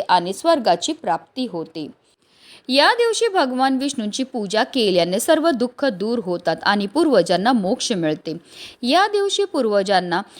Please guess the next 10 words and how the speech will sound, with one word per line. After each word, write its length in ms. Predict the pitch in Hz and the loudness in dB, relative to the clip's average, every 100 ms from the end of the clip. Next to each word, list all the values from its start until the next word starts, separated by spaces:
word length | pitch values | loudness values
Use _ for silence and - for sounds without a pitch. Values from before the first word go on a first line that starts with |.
| - | -16
शांती 420 | - 339 320 311 | -2 0 0 0
मिळवण्यासाठी 840 | 320 202 190 185 190 - 180 165 180 | -2 -2 -2 -2 -4 -2 -4 -2 -4
त्यांच्यासाठी 720 | 262 247 220 240 226 175 202 - | 2 2 2 0 0 -2 -2 -2
तर्पण 340 | 302 294 240 | -4 0 -2
केल्याने 480 | 262 233 185 170 180 | 0 0 0 0 -2
त्यांना 380 | 180 247 190 175 | -2 -2 -2 -4
मोक्ष 400 | 180 214 302 - | -4 -6 -6 -2
मिळण्यास 500 | 294 185 160 196 294 | 0 0 0 -2 -2
मदत 360 | 214 165 262 185 | -2 -2 -2 -4
मिळते. 400 | 151 143 - | -4 -4 -10